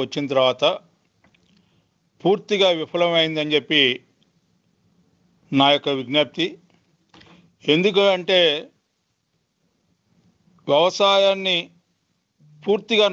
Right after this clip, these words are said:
నాశనం చేసిన ప్రభుత్వం ఈనాడు జగన్మోహన్ రెడ్డి గారి ప్రభుత్వం అని చెప్పి నా మనవి. గత ప్రభుత్వం రుణమాఫీని అమలు చేసి రైతుని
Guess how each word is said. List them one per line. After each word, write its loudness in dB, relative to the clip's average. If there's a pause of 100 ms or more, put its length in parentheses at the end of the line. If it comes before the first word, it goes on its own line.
నాశనం -2
చేసిన -6 (120)
ప్రభుత్వం 0 (1900)
ఈనాడు 2 (120)
జగన్మోహన్ 0
రెడ్డి -2
గారి 0 (100)
ప్రభుత్వం -6
అని -6
చెప్పి -2 (1300)
నా 2 (120)
మనవి. -2 (2250)
గత 0 (140)
ప్రభుత్వం 0 (520)
రుణమాఫీని 0
అమలు -2
చేసి -4 (160)
రైతుని 2